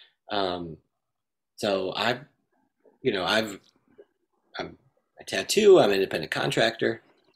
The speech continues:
Uh, I've also, I've, uh, you know, I've, I've never tattooed as an employee for somebody. I've always been, you know, when tattooing is concerned, it's always independent contractor. That's the, the,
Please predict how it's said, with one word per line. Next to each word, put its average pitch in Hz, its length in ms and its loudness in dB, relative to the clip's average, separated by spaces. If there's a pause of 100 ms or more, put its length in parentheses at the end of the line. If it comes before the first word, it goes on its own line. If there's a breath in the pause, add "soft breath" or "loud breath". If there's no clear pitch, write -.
(720)
Uh, 92 240 -4
I've 101 100 -6
also, 104 380 -2
I've, 85 180 -8 (100)
uh, 87 240 -8
you - 100 -14
know, 87 120 -8
I've, 82 120 -10 (220 loud breath)
I've 107 80 -2
never 127 200 2
tattooed 127 520 0
as 107 160 2
an 95 80 -4
employee 131 520 -6
for 87 140 -14
somebody. - 420 -12 (200)
I've 98 60 -8
always 107 220 -2
been, 104 260 -2
you 110 100 -2
know, 95 100 -2
when 87 140 -8
tattooing 117 560 0
is 90 120 -6
concerned, 90 360 -10
it's 85 140 -6
always 92 280 -2
independent 90 500 -10 (440 loud breath)
contractor. 95 840 -4 (460 loud breath)
That's - 360 -4
the, 82 260 -10 (680)
the, 76 280 -12